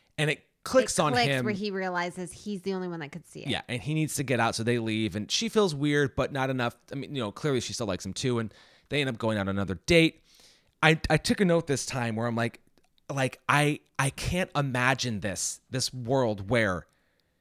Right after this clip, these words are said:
Speaker 1: you are planning. It's, I, I don't know, like, it's weird 'cause the cop asks later, like, "Was it consensual?" And it was, but you know, uh, we know watching the movie that he planned this.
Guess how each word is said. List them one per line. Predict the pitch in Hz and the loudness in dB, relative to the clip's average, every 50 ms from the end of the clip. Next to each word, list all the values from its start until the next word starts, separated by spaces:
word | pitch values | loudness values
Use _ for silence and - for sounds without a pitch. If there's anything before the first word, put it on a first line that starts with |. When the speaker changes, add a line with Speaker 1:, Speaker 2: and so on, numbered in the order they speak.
| _ _ _ _ _ _ _ _ | _ _ _ _ _ _ _ _
Speaker 1:
you | 139 147 165 165 160 | 0 4 6 6 6
are | 139 135 | 4 2
planning. | - _ - - 80 73 139 147 - 170 160 165 180 202 226 240 277 320 349 370 359 - _ _ _ _ _ _ _ _ _ _ _ _ _ _ _ _ _ _ _ _ _ _ _ _ _ - | 0 _ -10 -10 -10 -8 -8 -4 -2 -2 0 0 0 0 0 -2 -2 -4 -6 -8 -12 -14 _ _ _ _ _ _ _ _ _ _ _ _ _ _ _ _ _ _ _ _ _ _ _ _ _ 0
It's, | 214 - - - - | 0 0 0 -4 -6
I, | - 185 170 - | -4 -4 -4 -2
I | - 190 | 0 2
don't | 220 208 196 | 2 4 4
know, | 208 226 220 165 | 4 4 4 4
like, | 139 143 147 147 - - - _ _ _ _ _ _ _ _ _ _ _ _ _ _ _ | 2 2 2 0 0 -4 -10 _ _ _ _ _ _ _ _ _ _ _ _ _ _ _
it's | 202 196 - 170 | 2 2 2 0
weird | 170 233 233 196 - | 0 0 0 2 2
'cause | - 180 139 | 0 -2 -2
the | 180 180 | -2 -2
cop | - - - - 240 - - | -2 -4 -6 -6 -8 -8 -2
asks | - 160 147 127 - - - | 0 0 0 0 -4 -8 -8
later, | 151 147 147 175 180 151 131 | -6 -2 -2 0 0 0 0
like, | 123 123 117 127 | -2 -2 -2 -4
"Was | 127 113 | -4 -4
it | 156 - | -6 -6
consensual?" | - 135 120 - - - 156 160 - - 127 117 - - | -8 -8 -8 -6 -4 -4 -4 -4 -4 -4 -4 -4 -4 -4
And | 123 123 | -6 -8
it | 120 - | -10 -10
was, | - 110 107 117 175 185 156 120 104 101 104 - - - _ _ _ _ _ _ _ _ _ _ _ - | -12 -10 -2 2 4 4 4 4 2 0 -4 -6 -10 -12 _ _ _ _ _ _ _ _ _ _ _ 6
but | 214 185 156 - - _ _ _ _ _ _ _ _ _ _ _ _ _ _ - | 8 8 8 6 2 _ _ _ _ _ _ _ _ _ _ _ _ _ _ -8
you | 139 139 196 214 | 0 2 2 2
know, | 208 202 196 202 208 - - | 4 4 4 4 4 4 2
uh, | 175 165 147 131 | 0 0 0 2
we | 151 220 226 214 | 2 4 4 4
know | 175 127 95 85 87 | 2 0 0 0 0
watching | 104 113 113 120 117 117 - - 107 | -2 0 2 2 2 2 0 -4 -6
the | 120 | -6
movie | 147 135 120 - | -4 -4 -6 -6
that | - - | -6 -6
he | - - - 220 214 214 208 196 - _ _ - | -4 -4 -2 -2 -2 -2 -4 -4 -8 _ _ -16
planned | - - 190 190 233 277 302 339 240 | -10 -6 -4 -2 0 0 0 0 -2
this. | 90 73 - - - - - | -4 -6 -8 -8 -10 -10 -12